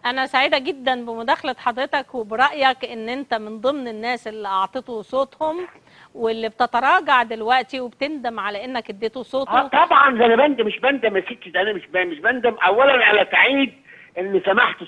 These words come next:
Speaker 2: صوت أخويا. أنا أول ما دخلت و-، وسمحت صوت أخويا الدكتور أسامة ده، لأن ده شخصية محترمة
Speaker 1: جدًا.
Speaker 2: وشخصية، وشخصية مسلمة بحق بتحب. أولًا، هقول لحضرتك حاجة،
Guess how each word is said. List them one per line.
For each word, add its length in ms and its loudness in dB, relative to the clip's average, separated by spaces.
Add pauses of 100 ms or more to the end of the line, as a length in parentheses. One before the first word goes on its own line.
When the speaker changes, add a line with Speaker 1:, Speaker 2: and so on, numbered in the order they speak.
Speaker 2:
صوت 220 -2
أخويا. 520 2
أنا 100 4
أول 340 2
ما 100 -4
دخلت 480 -2
و-، 100 -10 (340)
وسمحت 520 -2
صوت 180 -10
أخويا 260 0
الدكتور 400 -6 (140)
أسامة 260 0
ده، 240 2 (320)
لأن 440 2
ده 200 4
شخصية 540 -4
محترمة 640 2 (160)
Speaker 1:
جدًا. 220 -4
Speaker 2:
وشخصية، 880 2 (240)
وشخصية 640 2
مسلمة 800 2 (260)
بحق 460 2
بتحب. 640 -2 (300)
أولًا، 480 6
هقول 140 6
لحضرتك 340 2
حاجة، 300 2